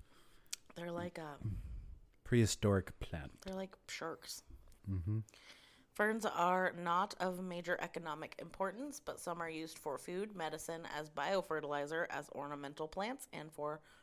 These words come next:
Speaker 1: remediating contaminated soils. They have been the subject of research for their ability to remove some chemical pollutants from the atmosphere.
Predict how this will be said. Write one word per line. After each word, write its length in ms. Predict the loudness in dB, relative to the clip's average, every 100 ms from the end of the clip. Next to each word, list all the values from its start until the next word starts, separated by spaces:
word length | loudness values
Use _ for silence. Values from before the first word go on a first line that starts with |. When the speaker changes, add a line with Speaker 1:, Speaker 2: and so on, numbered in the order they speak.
| -20 _ _ -6
Speaker 1:
remediating 880 | -4 -2 -2 -2 2 2 4 2 0
contaminated 840 | -4 -6 -4 -4 -2 -2 -2 -4 -4
soils. 520 | -4 -2 -6 -8 -10 -12 -12 -16 -18 -20 -20 -20 -20 _ _ 2
They 180 | 4 4
have 240 | 2 0
been 200 | -2 -2
the 80 | -6
subject 400 | -6 -4 -6 -6
of 80 | -8
research 360 | -6 -4 -4
for 140 | -4 -4
their 160 | -2
ability 400 | -2 -2 -2 -2 -4
to 120 | -2
remove 340 | -2 -2 -4
some 240 | -2 -2 -2
chemical 420 | -6 -4 -2 -2
pollutants 560 | -2 -6 -6 -6 -8
from 200 | -2 0
the 100 | 0 0
atmosphere. 760 | -2 -2 -6 -2 2 2 2